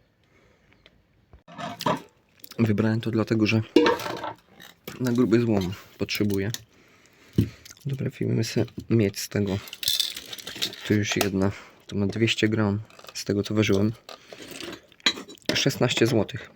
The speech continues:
dałem za to. Kabli też sporo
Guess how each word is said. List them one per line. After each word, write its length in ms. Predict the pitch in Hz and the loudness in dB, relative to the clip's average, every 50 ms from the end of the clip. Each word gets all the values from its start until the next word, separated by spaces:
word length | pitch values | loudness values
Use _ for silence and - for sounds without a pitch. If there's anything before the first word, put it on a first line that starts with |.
| _ _ - | _ _ -6
dałem 400 | 123 - - - - 82 - - - - - - - - - - - - - - - - - - - - - - - - - - - - - - - - - - - - _ _ - - - - | -4 -2 -2 -2 -2 -2 -4 -4 -8 -14 -20 -20 -20 -20 -20 -20 -18 -16 -16 -14 -14 -14 -16 -14 -12 -10 -10 -10 -10 -12 -12 -14 -12 -12 -12 -14 -10 -8 -6 -6 -6 -8 _ _ -12 -8 -6 -4
za 140 | 110 - 87 | -2 -4 -4
to. 200 | - - 101 104 - - - - - - - - _ _ _ _ - - _ _ - - - - _ _ _ _ _ _ - - - - _ _ _ _ _ _ _ _ _ _ _ - - - - - - - - - - - - - - - - - - - | -2 -4 -6 -6 -6 -8 -12 -12 -12 -14 -20 -20 _ _ _ _ -20 -20 _ _ -20 -20 -20 -20 _ _ _ _ _ _ -20 -20 -20 -20 _ _ _ _ _ _ _ _ _ _ _ -20 -20 -18 -16 -18 -18 -18 -20 -20 -20 -20 -20 -16 -10 -6 -6 -6 -4 -4
Kabli 300 | - 113 98 98 107 113 | -2 -2 0 0 2 0
też 160 | 123 - - | 0 -2 -4
sporo 540 | - - - - - - - - 90 76 98 | -8 -12 -10 -10 -10 -4 0 2 2 2 2